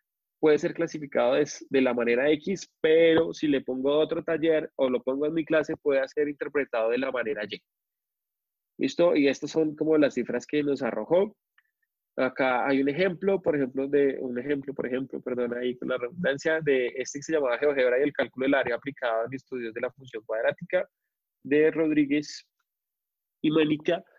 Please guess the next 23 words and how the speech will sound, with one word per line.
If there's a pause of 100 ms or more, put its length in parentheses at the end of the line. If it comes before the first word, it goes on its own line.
(320)
del
dos
mil
quince,
era
una
ventana
del
dos
mil
once,
más
o
menos,
la,
la
documental
que
estábamos
haciendo. (540)
Y
pues
acá,